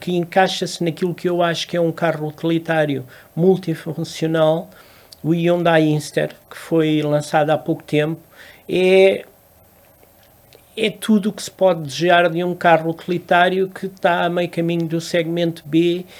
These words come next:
e que tanto se comporta bem em cidade como se comporta em estrada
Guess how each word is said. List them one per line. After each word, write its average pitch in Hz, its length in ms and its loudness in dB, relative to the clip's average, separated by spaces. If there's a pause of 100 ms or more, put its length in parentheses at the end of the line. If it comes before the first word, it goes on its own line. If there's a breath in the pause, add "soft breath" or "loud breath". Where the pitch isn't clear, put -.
(160 loud breath)
e 175 120 -2
que 175 360 0 (100)
tanto 165 220 -2
se - 40 -16
comporta 165 520 -2
bem 160 320 0
em 160 40 -2
cidade 160 460 -2
como 160 180 -6
se - 120 -16
comporta 160 440 -2
em 151 40 -2
estrada 160 580 2